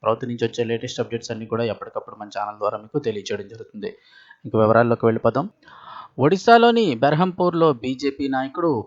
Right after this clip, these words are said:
పితావాస్ పాండాను దుండగులు కాల్చి చంపిన ఘటన ఇప్పుడు సంచలనంగా మారింది. ఈ ఘటన సోమవారం నాడు రాత్రి పది గంటల సమయంలో చోటు చేసుకుంది. రెండు మోటారు సైకిళ్లపై వచ్చినటువంటి ఇద్దరు వ్యక్తులు పాండాపై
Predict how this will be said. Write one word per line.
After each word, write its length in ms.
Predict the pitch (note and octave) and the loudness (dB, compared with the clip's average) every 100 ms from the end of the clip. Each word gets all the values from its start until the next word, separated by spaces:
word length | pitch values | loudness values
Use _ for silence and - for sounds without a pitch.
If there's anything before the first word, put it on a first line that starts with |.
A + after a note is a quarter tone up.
| - | -10
పితావాస్ 720 | B2 C3+ C3 B2+ B2+ B2 - - | -4 2 2 4 2 0 -8 0
పాండాను 600 | A#2 B2 A#2+ A#2+ G#2 F2+ B2 | 2 2 2 0 -2 -6 -4
దుండగులు 380 | A#2 B2+ A#2+ | -2 -2 -4
కాల్చి 500 | A#2+ - A#2 A#2 - | -6 -2 -2 -2 -8
చంపిన 320 | A#2+ A#2 A2+ A#2 | -8 -6 -8 -6
ఘటన 160 | C3 | -4
ఇప్పుడు 200 | B2+ A#2 | -4 -6
సంచలనంగా 720 | A2 A#2 A#2+ B2 A#2+ A#2+ A#2 | -8 -6 -6 -4 -4 -4 -2
మారింది. 480 | A#2 A#2+ A#2 A2+ - _ - _ _ | 0 0 -2 -6 -12 _ -20 _ _
ఈ 80 | B2+ C3+ | -2 2
ఘటన 340 | D3 G#3 E3+ - | 2 4 2 0
సోమవారం 580 | - C#3 D#3 D#3+ D#3+ D#3+ | 2 6 8 8 8 6
నాడు 240 | D#3 D3+ | 4 4
రాత్రి 520 | C3+ C3+ C#3+ E3 B2+ - | 6 4 2 -2 -2 2
పది 240 | B2+ C#3+ C#3+ | 2 2 0
గంటల 280 | C#3+ D3 C#3 | 0 0 0
సమయంలో 640 | - C3 C#3 C3 C3+ C3+ C3+ | -2 -2 -2 -2 0 2 2
చోటు 180 | B2+ B2+ | 0 -2
చేసుకుంది. 480 | B2+ - B2 A#2+ - _ _ _ _ - | -6 -6 -6 -6 -10 _ _ _ _ -10
రెండు 360 | - A2+ D3+ F#3 | -4 -2 0 0
మోటారు 460 | E3 D3+ D#3 E3+ E3+ | 2 2 6 6 6
సైకిళ్లపై 580 | E3+ D#3+ D#3+ D3+ D3+ | 2 2 0 0 0
వచ్చినటువంటి 800 | D3 D3 - C#3+ C#3+ C#3 C#3 B2+ | 2 0 -2 -4 -2 -2 -2 -6
ఇద్దరు 260 | A#2+ D#3 D#3 | -2 0 0
వ్యక్తులు 560 | D3 C#3+ G3 F#3 A2 - - | -2 -2 0 0 -2 -8 0
పాండాపై 680 | - C#3+ D3 D3 D3 D#3+ | 4 6 6 4 4 0